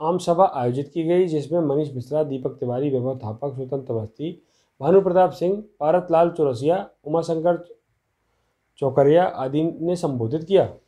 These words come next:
वैश्य महासम्मेलन ने नव वर्ष के कैलेंडर का किया विमोचन। कार्यकारिणी की जिला स्तरीय बैठक संपन्न। वैश्व महासम्मेलन जिला कार्यकारिणी की बैठक बीस एक इक्कीस को होटल मोहन राज विलास पन्ना में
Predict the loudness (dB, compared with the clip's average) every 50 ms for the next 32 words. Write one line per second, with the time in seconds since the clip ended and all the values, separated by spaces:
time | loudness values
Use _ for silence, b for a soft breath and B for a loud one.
0 | _ _ _ _ _ _ -20 _ _ _ _ _ 0 0 0 2 2 2 2 2
1 | 0 0 0 0 0 2 2 2 2 2 2 2 2 2 4 2 2 0 -2 -6
2 | -6 -4 -4 -4 -4 -4 -4 -4 -4 -4 -4 0 0 0 0 0 -2 -4 -4 -4
3 | -6 -6 -4 -4 -2 -2 -2 -2 0 0 0 0 0 0 2 2 0 0 -2 -6
4 | -6 -4 -2 -2 -2 -2 -2 -6 -10 -8 -8 -6 -6 -6 -8 -8 -10 -12 -10 -10
5 | -8 -8 -8 -10 -10 -12 _ _ _ _ _ _ _ _ _ _ 2 2 2 4
6 | 4 4 4 4 2 2 0 -2 -6 -12 -18 -12 -10 -6 -2 0 0 2 2 0
7 | 0 0 0 0 -2 -2 -6 -6 -6 -6 -6 -6 -6 -6 -4 -6 -6 -6 -6 -8
8 | -8 -8 -8 -6 -4 -4 -4 -4 -6 -10 -10 -10 -8 -8 -8 -12 -12 -14 -14 -14
9 | -12 -10 -10 -8 -6 -6 -6 -4 -2 -2 -2 -2 -4 -6 -6 -4 -4 -4 -4 -4
10 | -6 -6 -8 -10 -12 -12 -12 -12 -10 -10 -8 -6 -6 -6 -6 -6